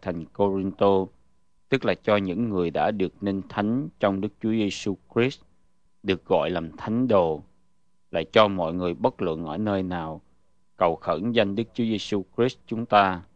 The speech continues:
là Chúa của những người ấy và của chúng ta. Nguyện xin anh em được ân điển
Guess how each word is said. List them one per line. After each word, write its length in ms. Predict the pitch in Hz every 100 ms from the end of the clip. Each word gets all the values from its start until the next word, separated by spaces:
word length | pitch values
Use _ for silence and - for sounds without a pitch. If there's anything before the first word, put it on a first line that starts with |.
| _ _ _ _ _ _ _ _ _ -
là 120 | 82 - -
Chúa 360 | 110 120 143 202 _ -
của 100 | 104
những 260 | 107 110
người 180 | 107 82
ấy 400 | - 92 104 139 - _ _
và 80 | - 85
của 200 | - 80 87
chúng 180 | 120 120
ta. 380 | 104 95 92 87 _ _ _ _ _ _ _
Nguyện 240 | 107 104 92
xin 220 | - 117
anh 160 | 110 110
em 300 | 107 104 92
được 220 | 92 -
ân 240 | 110 107
điển 260 | 90 76